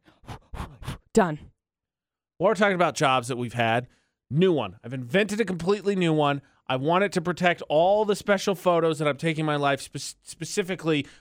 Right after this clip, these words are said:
Speaker 2: when I eventually get down on one knee. I need a bodyguard. I had permission to tackle people at my brother's wedding.
Speaker 1: Right.
Speaker 2: A J and McCall for the Automatrix Group debate at eight on V F X. I had a lot of responsibilities. Herd the family,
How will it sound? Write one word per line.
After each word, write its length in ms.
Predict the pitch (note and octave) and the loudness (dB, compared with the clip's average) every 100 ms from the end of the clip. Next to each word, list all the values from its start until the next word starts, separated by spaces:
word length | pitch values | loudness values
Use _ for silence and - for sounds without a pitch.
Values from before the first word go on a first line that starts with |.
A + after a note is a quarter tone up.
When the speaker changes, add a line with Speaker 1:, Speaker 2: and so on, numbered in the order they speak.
| - | -6
Speaker 2:
when 120 | D3 | -2
I 60 | D#3 | 0
eventually 400 | D3 D#3 D3+ C#3 | 0 -2 -4 -4
get 160 | C#3+ | -4
down 200 | C#3+ C3 | -2 0
on 100 | B2 A#2+ | -2 -2
one 160 | A2+ | -4
knee. 160 | A2+ A2 | -2 -2
I 140 | B2 C#3 | -2 -2
need 380 | C3+ D3+ C#3 B2+ | 0 0 0 -2
a 80 | G#2+ | -2
bodyguard. 640 | A#2+ G2+ F#2 - F2+ E2+ _ _ _ _ _ _ _ - | -4 -6 -12 -18 -20 -20 _ _ _ _ _ _ _ 2
I 180 | F3 C#4 | 8 8
had 160 | C4 F3 | 8 6
permission 380 | G#3+ A3 - | 4 4 4
to 80 | E3+ | 0
tackle 400 | - F3 D#3+ D3 | 4 4 4 0
people 300 | C#3 C#3 C3 | -2 -2 0
at 60 | B2+ | 0
my 120 | C3 | 2
brother's 340 | B2+ B2 B2+ A#2+ | 2 0 0 0
wedding. 400 | A#2+ G#2+ F#2+ F#2 - _ _ _ _ _ | 0 0 -4 -12 -20 _ _ _ _ _
Speaker 1:
Right. 360 | G#3 F3+ B3+ D#4 | 0 2 2 2
Speaker 2:
A 160 | D#3 F3 | 4 4
J 220 | C#3+ F#3 F3 | 6 4 4
and 80 | |
McCall 320 | D#3+ - D#3 D3+ | 2 4 4 4
for 120 | D3+ | 4
the 80 | C#3+ | 4
Automatrix 520 | C#3+ D3 C#3+ - - | 4 4 0 -2 -2
Group 160 | D3 | -2
debate 320 | - B2 C#3 B2 | -2 0 0 0
at 60 | |
eight 180 | C3+ C3+ | 0 2
on 160 | B2+ A#2+ | 0 -2
V 240 | B2+ C#3+ | -4 -4
F 300 | C3+ C3 A#2+ C#3+ | 0 0 0 0
X. 320 | C3 - - _ _ - | 0 -2 -16 _ _ 6
I 60 | G#3+ | 8
had 80 | |
a 40 | A#3+ | 10
lot 180 | A3+ G#3 | 8 8
of 40 | |
responsibilities. 880 | F#3+ - F#3+ - E3 D3 A#2 - - - _ - | 4 6 4 4 4 2 2 -4 -6 -10 _ 4
Herd 240 | E3+ F#3 | 4 6
the 60 | F3 | 4
family, 580 | - E3+ D#3+ E3 D#3+ C#3+ | 4 4 4 4 2 0